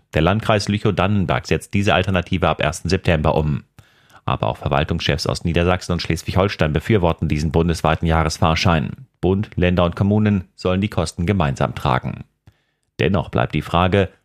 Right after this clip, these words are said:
wer finanziell dafür aufkommen soll. Nach Angaben des Verbands Deutscher Verkehrsunternehmen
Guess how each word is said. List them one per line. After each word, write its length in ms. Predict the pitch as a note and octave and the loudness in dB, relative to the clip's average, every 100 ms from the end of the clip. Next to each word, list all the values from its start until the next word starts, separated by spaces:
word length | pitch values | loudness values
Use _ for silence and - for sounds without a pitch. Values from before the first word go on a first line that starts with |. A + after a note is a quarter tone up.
| _ | _
wer 180 | F2+ F#2+ | 0 0
finanziell 480 | - A2 G#2+ - E2+ | 0 -2 -2 -2 -2
dafür 320 | - - - | 0 -2 0
aufkommen 400 | G2 - F2 D2+ | 0 0 -2 -2
soll. 240 | C2+ A#1+ - - _ _ - | 0 0 -2 -10 _ _ -6
Nach 160 | - - | -6 -2
Angaben 400 | D2+ D#2 C2 - | -2 0 -2 -2
des 160 | B1 | -6
Verbands 380 | - D#2 D2+ D2+ | -4 -2 -2 0
Deutscher 240 | D#2 D2+ F2+ | -2 0 -2
Verkehrsunternehmen 840 | - - F2 G#2 G2+ G2 G2+ F#2 | -2 0 0 0 2 2 2 0